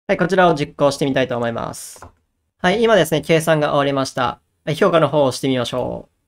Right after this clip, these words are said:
はい。そうすると、こんな感じになったので、これをちょっとコピーして、えー、貼り付けます。で、比較してみると、このクエリーつけるだけで、まあ、さらにですね、精度が上がってます。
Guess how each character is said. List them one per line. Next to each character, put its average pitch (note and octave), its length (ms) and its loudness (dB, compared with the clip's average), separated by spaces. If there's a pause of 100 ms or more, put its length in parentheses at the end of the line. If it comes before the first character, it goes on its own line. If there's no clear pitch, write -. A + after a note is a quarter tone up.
(160)
は F3+ 120 0
い。 D#3+ 80 0
そ G3 100 0
う G3+ 60 2
す - 100 0
る G#3 120 2
と、 G3+ 260 4
こ F3+ 100 -2
ん - 20 0
な E3 100 2
感 D#3 180 2
じ D#3 60 -6
に D#3 40 -4
な D#3 80 2
っ D#3+ 60 -2
た C3 100 -4
の A#2 140 -4
で、 E3 340 0
こ - 80 -8
れ D3+ 60 0
を C#3+ 40 -2
ち C#3+ 40 -10
ょ - 20 -12
っ - 20 -20
と - 60 -20
コ C#3 140 -6
ピ B2 140 -6
ー - 20 -10
し - 120 -12
て、 F3 300 -2 (160)
え C3+ 160 -6
ー、 - 20 -4
貼 B2+ 100 -6
り B2+ 80 -4
付 - 120 -18
け C3 100 -6
ま A#2 280 -4
す。 - 440 -20 (640)
で、 D#3+ 100 -2
比 D#3+ 60 -6
較 G#3+ 220 2
し A#3 80 -6
て B3+ 100 -2
み B3+ 100 4
る F3+ 140 -2
と、 D3 300 4
こ D3 60 -2
の C3+ 80 -2
ク F#3+ 140 -2
エ G3+ 120 4
リ G#3 160 2
ー - 20 -10
つ - 100 -12
け A3 80 0
る F#3+ 80 0
だ C#3+ 120 -2
け C#3 100 0
で、 C#3 300 0
ま D3+ 80 -2
あ、 - 20 0
さ G#3 140 4
ら G3 80 6
に D3 80 2
で B2 100 0
す B2+ 80 -6
ね、 B2+ 60 -2
精 D#3+ 160 2
度 C3+ 100 0
が A2+ 200 -4
上 B2+ 60 -2
が A#2+ 100 -2
っ A#2+ 100 -12
て B2 100 -2
ま A2 180 -4
す。 - 220 -16